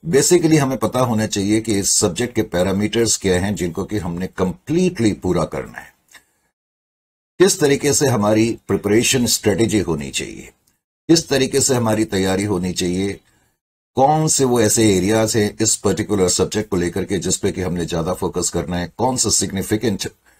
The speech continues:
टॉपिक्स हैं जिसको हमने ज्यादा स्ट्रेस में रखना है, फोकस में रखना है। तो इन तमाम चीजों को लेकर के मैंने कहा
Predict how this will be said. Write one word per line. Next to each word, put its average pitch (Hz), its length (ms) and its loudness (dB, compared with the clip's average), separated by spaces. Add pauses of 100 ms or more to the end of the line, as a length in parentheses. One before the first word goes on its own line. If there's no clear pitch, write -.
(180)
टॉपिक्स 95 400 2
हैं 107 120 2
जिसको - 320 -2
हमने 90 240 -2
ज्यादा 90 420 -2
स्ट्रेस - 440 0
में 107 80 4
रखना 90 260 -4
है, 95 120 -2
फोकस 92 440 -4
में 92 80 2
रखना 87 260 -4
है। 87 140 -4 (480)
तो 160 220 2
इन 139 100 0
तमाम 139 440 2
चीजों 113 260 2
को 107 80 0
लेकर 98 260 0
के 101 80 -6
मैंने 90 260 -2
कहा 101 180 -2